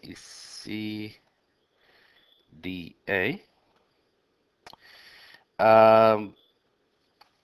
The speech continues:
so basically, um, B A is four point five, so that's four point five, A E five.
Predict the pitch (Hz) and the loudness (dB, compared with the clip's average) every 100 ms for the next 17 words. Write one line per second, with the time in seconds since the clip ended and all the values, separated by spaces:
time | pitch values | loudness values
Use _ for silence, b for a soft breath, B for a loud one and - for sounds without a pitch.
0 | _ _ _ _ _ B B B B B | _ _ _ _ _ B B B B B
1 | - 104 156 156 - 143 139 135 139 139 | -16 -4 -2 -2 -2 -2 0 -2 -4 -8
2 | B B B _ - 110 113 113 110 110 | B B B _ -4 -2 0 0 -2 -4
3 | 104 b b b b _ _ _ 131 165 | -12 b b b b _ _ _ -6 -6
4 | - 113 147 214 _ _ _ _ b b | -4 -2 -2 -4 _ _ _ _ b b
5 | b b b b - - - 117 113 110 | b b b b -18 -16 -10 -8 -8 -12
6 | 104 - 107 110 127 156 - - - - | -12 -10 -4 -2 -4 -8 -16 -20 -16 -14
7 | - - - 95 - 90 - - 92 104 | -14 -18 -12 -12 -12 -16 -16 -10 -6 -6
8 | 127 - - 101 92 101 85 - _ 82 | -8 -14 -16 -12 -12 -12 -16 -18 _ -10
9 | 90 90 127 | -8 -8 -10